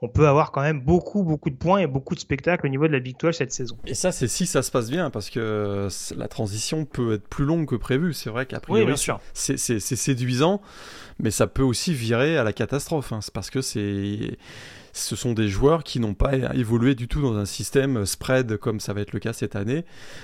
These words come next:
Speaker 2: euh, spread limite air raid. Euh, donc là, il peut y avoir aussi une, une catastrophe, euh, collective, quoi. Donc c'est pas non plus à écarter cette, euh,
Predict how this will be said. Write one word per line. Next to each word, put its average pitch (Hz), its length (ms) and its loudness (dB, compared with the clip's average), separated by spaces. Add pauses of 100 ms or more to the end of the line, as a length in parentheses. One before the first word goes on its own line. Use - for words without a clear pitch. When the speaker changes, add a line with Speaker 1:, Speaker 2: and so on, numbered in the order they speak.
(160)
Speaker 2:
euh, 104 200 0
spread 127 420 0
limite 123 400 0
air 104 160 0
raid. 139 420 0
Euh, 101 580 -2
donc 107 240 -4
là, 151 100 2
il 135 100 -2
peut 127 160 0
y 113 60 2
avoir 117 240 2
aussi 160 320 -4
une, 110 160 -2 (420)
une 104 80 -6
catastrophe, - 680 -4
euh, 98 200 -2
collective, 127 520 -2
quoi. - 120 -6
Donc 117 180 -8
c'est - 140 -2
pas 143 140 0
non 139 100 0
plus 131 180 -2
à 117 60 0
écarter 127 340 -2
cette, - 260 -6
euh, 107 260 -2